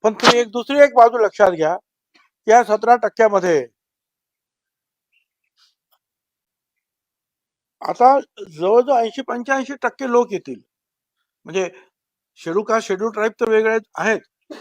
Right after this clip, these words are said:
पण हे चोपन्न टक्के आहे. तुम्ही एक वीस टक्के जरी म्हटला तरी ते पंच्याहत्तर टक्के.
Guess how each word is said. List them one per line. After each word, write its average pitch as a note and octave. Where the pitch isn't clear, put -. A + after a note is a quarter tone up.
पण E3+
हे G#3
चोपन्न A#3
टक्के F#3+
आहे. A3
तुम्ही C4
एक C4
वीस C4
टक्के B3+
जरी A#3+
म्हटला A#3
तरी A#3
ते A#3+
पंच्याहत्तर A3
टक्के. B2